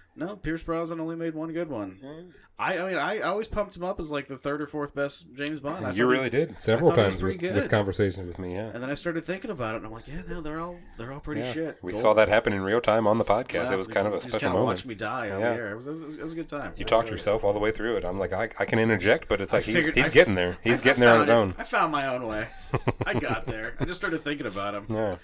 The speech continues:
Speaker 1: I think that a big part was that I hadn't watched any of those since, like, I was, like, thirteen or fourteen.
Speaker 2: Yeah.
Speaker 1: And when you're thirteen, fourteen, all the James Bond movies are
Speaker 2: Fuck
Speaker 1: good.
Speaker 2: yeah.
Speaker 1: It doesn't matter. Like, you'll fucking watch The Living Daylights, and that's one of the worst films
Speaker 2: Ooh,
Speaker 1: ever.
Speaker 2: I'm sorry, yeah.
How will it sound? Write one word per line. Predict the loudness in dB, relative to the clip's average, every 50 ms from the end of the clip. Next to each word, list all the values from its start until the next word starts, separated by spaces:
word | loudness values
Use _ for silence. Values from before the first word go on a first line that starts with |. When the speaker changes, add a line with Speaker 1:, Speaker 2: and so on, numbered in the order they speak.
| -12 -8
Speaker 1:
I | -4 -4
think | -4 -2 -4
that | -6 -6 -6
a | -10
big | -10 -8 -10 -10 -8
part | -6 -4 -4 -4 -6
was | -8 -8
that | -6 -6
I | -4
hadn't | -4 -6 -8 -8 -10
watched | -8 -8 -8 -8 -8 -10
any | -12 -10 -10 -10
of | -8
those | -8 -8 -8 -8 -8 -8
since, | -8 -6 -6 -8 -8 -10 -10
like, | -8 -8 -8 -8
I | -8 -8
was, | -8 -8 -10
like, | -12 -12 -10
thirteen | -10 -10 -10 -10 -12 -12 -12
or | -12
fourteen. | -10 -10 -10 -10 -10 -10 -12 -12 -12 -12 -10 -6
Speaker 2:
Yeah. | -4 -2 -2 -4 -4 -10 -12 -14
Speaker 1:
And | -12
when | -8
you're | -8 -6
thirteen, | -2 -2 -2 -2 -2 -10 -12
fourteen, | -10 -10 -10 -10 -10 -10 -10 -10 -8
all | -8 -8 -8
the | -8 -10
James | -12 -12 -12 -12 -10
Bond | -10 -10 -10 -10
movies | -12 -12 -12 -10
are | -8
Speaker 2:
Fuck | -8 -6
Speaker 1:
good. | -4 -4
Speaker 2:
yeah. | -4
Speaker 1:
It | -4
doesn't | -4 -6 -8 -10
matter. | -10 -10
Like, | -10 -10 -10 -10 -8
you'll | -8 -8
fucking | -6 -6 -8 -8 -8 -10
watch | -8 -8 -8 -8 -10 -12 -12
The | -12
Living | -12 -12 -12 -12 -10 -8 -8 -8 -10 -10
Daylights, | -10 -10 -10 -8 -10 -10 -14 -14 -16 -16
and | -14 -14
that's | -14 -12 -14 -16 -16 _ _ _ _ _ -18 -16 -16 -14 -10
one | -10 -8
of | -8
the | -8 -8
worst | -8 -8 -8 -8 -10
films | -10 -10 -8 -6 -4 -2
Speaker 2:
Ooh, | -2
Speaker 1:
ever. | -2 -4 -6 -8 -10 _ -8
Speaker 2:
I'm | -8 -6
sorry, | -4 -2 -2 -2 -2 -4 -6
yeah. | -8 -8 -10